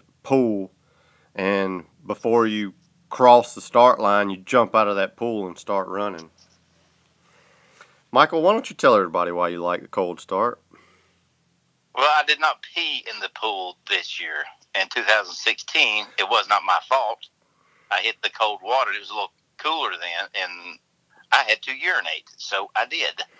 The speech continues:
Speaker 1: Yeah,
Speaker 2: And
Speaker 1: but
Speaker 2: I'm sure I'm not the only one that did it. I was just one, I'm just the only one that said it out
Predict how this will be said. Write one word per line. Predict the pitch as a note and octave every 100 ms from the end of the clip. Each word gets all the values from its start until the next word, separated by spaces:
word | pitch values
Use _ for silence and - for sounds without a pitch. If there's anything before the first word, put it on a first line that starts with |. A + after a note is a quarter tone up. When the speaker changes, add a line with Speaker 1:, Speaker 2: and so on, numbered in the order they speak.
| - - _ _ _ -
Speaker 1:
Yeah, | F#2 F2+ E2
Speaker 2:
And | F2
Speaker 1:
but | C3
Speaker 2:
I'm | C3+
sure | C#3 - F3
I'm | D#3
not | D3 -
the | B2
only | C3 C3 A#2
one | G#2+ A#2 G#2+
that | G2 -
did | C3 A#2
it. | - - - _ -
I | F#2+
was | A2
just | G2 -
one, | G2+ F#2+ F#2 F2 _ -
I'm | G#2 G#2+
just | F2+
the | E2+
only | F#2 F2+
one | F2+
that | -
said | - F#2+ D#2+
it | -
out | F2+